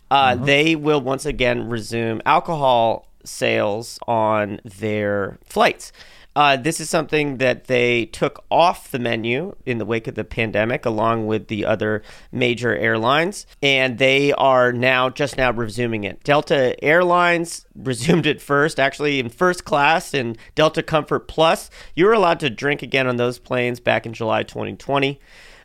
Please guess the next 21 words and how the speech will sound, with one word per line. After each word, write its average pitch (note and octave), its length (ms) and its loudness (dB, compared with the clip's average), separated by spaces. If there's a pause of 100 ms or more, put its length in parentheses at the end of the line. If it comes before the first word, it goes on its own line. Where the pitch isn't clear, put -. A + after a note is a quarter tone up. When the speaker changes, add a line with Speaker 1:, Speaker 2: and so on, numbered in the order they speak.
(140)
Speaker 1:
And B2+ 180 0
then, A#2 300 2
uh, A2 200 2
they A2+ 160 0
were A2 340 -2
letting A#2 480 0
the G#2 520 -6
commoners C3 840 -2
back B2+ 320 0
in A2+ 180 -2
coach. C#3 540 -2 (280)
They C3 160 2
let C#3 220 2
them C3 160 0
start A#2 260 -2
drinking A2 360 -4
again G#2+ 360 -2
in G2+ 200 -6
April A2 300 -4
twenty G#2+ 340 -4
twenty-one. G#2 680 -6